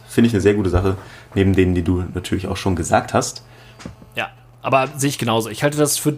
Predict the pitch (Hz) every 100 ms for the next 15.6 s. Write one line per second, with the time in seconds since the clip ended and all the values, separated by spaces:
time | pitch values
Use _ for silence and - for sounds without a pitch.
0 | - 151 196 185 170 165 139 143 185 -
1 | 190 156 135 123 160 170 160 156 147 135
2 | 143 - 135 123 - - - - - -
3 | - 127 120 135 - 156 151 147 - 143
4 | 143 139 - 123 131 - - - 127 123
5 | 123 127 127 143 120 - 160 175 170 165
6 | 170 - _ _ _ - - 143 139 139
7 | 139 131 - _ _ _ _ _ _ _
8 | _ _ - 127 139 170 143 131 139 170
9 | 220 277 - - - 165 170 - 147 151
10 | 170 175 170 - - - 143 139 139 131
11 | 127 151 151 165 147 143 - 147 - 127
12 | 113 107 104 110 107 104 107 95 - 113
13 | 101 120 143 127 151 143 156 - 165 -
14 | 170 156 151 139 147 151 139 117 190 196
15 | 202 190 - 180 190 175